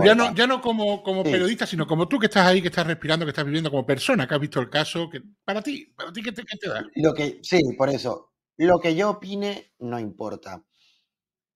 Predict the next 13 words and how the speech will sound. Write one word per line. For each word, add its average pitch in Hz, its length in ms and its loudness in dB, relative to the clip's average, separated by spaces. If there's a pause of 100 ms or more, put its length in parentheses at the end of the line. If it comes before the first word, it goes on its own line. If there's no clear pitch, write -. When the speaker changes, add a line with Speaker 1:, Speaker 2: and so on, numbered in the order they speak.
(120)
Speaker 2:
Eh, 120 960 4 (1400)
igual 151 480 0
que 208 160 0
digo 98 460 -8 (280)
que 123 140 -12
creo 139 260 -4
que 120 100 -12
la 117 120 -8
policía 123 320 -6
tailandesa 107 720 -10
ha 143 160 -4
corrido 113 420 -4
demasiado, 98 680 -10